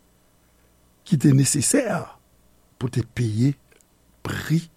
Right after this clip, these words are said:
pou te kapab rachete les hommes. E si l te gen, pou ki sa, Bondye te oblije bay li?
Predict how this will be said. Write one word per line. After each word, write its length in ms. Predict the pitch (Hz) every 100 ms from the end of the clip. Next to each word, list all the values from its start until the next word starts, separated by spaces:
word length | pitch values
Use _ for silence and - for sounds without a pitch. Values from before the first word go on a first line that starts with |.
| _ -
pou 100 | 147
te 140 | -
kapab 320 | 98 - 95
rachete 600 | 73 92 92 - - 104 - -
les 240 | 104 76 80
hommes. 220 | - 101 - - _ _ _ _ _ _ _ _ _ _ _ _ _ _ _ _ _ _ _ _ -
E 80 | 135
si 160 | - 117
l 80 |
te 80 | 107
gen, 440 | 120 117 101 76 65 98 _ _ _ _ _ _ _ _ _ -
pou 160 | 143 117
ki 60 | -
sa, 80 |
Bondye 300 | - 110 90
te 80 | -
oblije 240 | 98 92 104
bay 240 | 95 - -
li? 140 | -